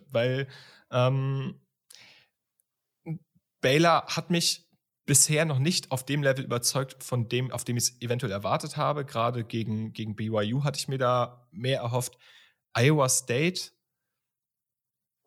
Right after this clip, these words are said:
ist auch irgendwie ein schwieriges Team, wie ich finde. Also, ich, einfach schwer zu greifen bisher noch. Ich weiß noch gar nicht, was ich von denen halten soll. Das Spiel gegen Iowa,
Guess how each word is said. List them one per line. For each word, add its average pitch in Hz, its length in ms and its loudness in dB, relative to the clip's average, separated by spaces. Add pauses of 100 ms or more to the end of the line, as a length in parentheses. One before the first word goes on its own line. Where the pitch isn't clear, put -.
(500)
ist - 220 6
auch 147 200 2
irgendwie 151 380 0
ein 135 60 -4
schwieriges 139 420 0
Team, 135 260 0
wie 107 60 0
ich 101 140 -2
finde. 104 240 -2
Also, 117 120 -4
ich, 135 220 -8
einfach 147 240 0
schwer 143 220 2
zu 139 120 0
greifen 120 400 2
bisher 107 240 -2
noch. 104 140 -4
Ich - 160 -12
weiß 135 160 0
noch 131 140 -6
gar 127 160 0
nicht, 156 140 -2
was 143 120 -2
ich 135 80 -8
von 131 100 -4
denen 117 200 -4
halten 156 260 0
soll. 139 260 0
Das - 320 -4
Spiel - 280 -2
gegen 131 200 -2
Iowa, 131 540 2